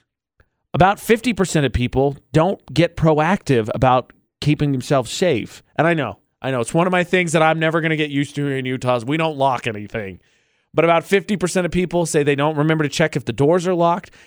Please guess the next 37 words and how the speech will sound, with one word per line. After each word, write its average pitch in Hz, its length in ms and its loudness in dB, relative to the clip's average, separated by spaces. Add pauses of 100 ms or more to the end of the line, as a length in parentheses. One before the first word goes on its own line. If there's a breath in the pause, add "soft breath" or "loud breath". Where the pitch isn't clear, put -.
(120)
and 131 160 -2
thirty-five 170 540 2
percent 156 280 0
of 131 60 -4
people 139 260 0
say 139 180 2
they 139 160 0
know 147 240 2
they've 143 240 0
left 151 360 0
doors 131 280 2
unlocked 113 300 0
the 113 60 -2
past 113 360 0
year. 135 240 2 (260 loud breath)
Now, 165 120 2
put 240 200 0
me 254 100 0
in 226 60 2
that 190 160 2
thirty-five 165 480 2
percent 120 320 -4
because 131 160 -4
I 143 80 0
know 185 300 4
it's 170 120 -2
happened 156 360 2
at 131 100 -2
least 139 240 -6
a 131 60 -2
handful 120 440 -2
of 107 80 -6
times, 107 560 -6 (680)
and 123 100 -16
it 120 140 -14
terrifies 127 640 -4
me. 87 280 -16